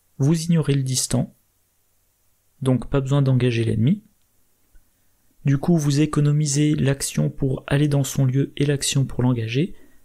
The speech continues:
Et en plus, il ne peut pas riposter contre vous. Et, ah oui, un point important avec le viseur télescopique, donc ça permet de tirer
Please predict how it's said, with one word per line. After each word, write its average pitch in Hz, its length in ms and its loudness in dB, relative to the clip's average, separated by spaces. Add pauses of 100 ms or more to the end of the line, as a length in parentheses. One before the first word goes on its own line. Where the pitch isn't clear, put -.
(120)
Et 151 80 2
en 139 80 2
plus, 185 300 -2
il 151 80 4
ne 135 40 2
peut 135 180 -4
pas 170 140 -2
riposter 170 460 -2
contre 160 300 0
vous. - 200 -6 (3500)
Et, 165 340 0
ah 135 100 0
oui, 135 200 0 (100)
un 139 120 0
point 156 220 0
important 151 380 -2
avec 143 160 -2
le 131 60 0
viseur 147 300 0
télescopique, 139 720 -2
donc 135 220 0
ça 135 160 0
permet 139 280 0
de - 40 -8
tirer 127 340 -2